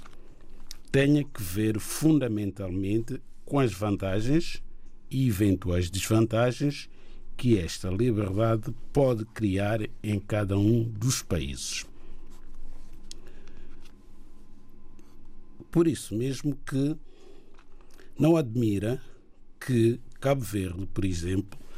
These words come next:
seja dos países mais interessados na instituição desta liberdade de circulação, desde logo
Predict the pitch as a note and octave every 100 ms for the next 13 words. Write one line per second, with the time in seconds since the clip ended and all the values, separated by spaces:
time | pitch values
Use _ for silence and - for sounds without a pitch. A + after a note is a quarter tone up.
0 | - - - - B2+ B2 A#2+ G#2+ B2+ -
1 | A2+ B2 C3+ - G2 F#2+ G#2+ G#2+ - -
2 | - A2 A2+ A2 C3 C#3+ B2 A#2+ A2 -
3 | - - F#2+ G2 - - - - - -
4 | - - - - - A#2 B2 A#2 - A2
5 | A2 G2+ A#2 A2+ A2 G2 G#2+ F#2 F2+ E2+
6 | F#2+ F2 - F2 - F2+ F2 - F#2+ A#2
7 | A#2 G#2+ G#2+ G2+ - A2 C3+ C3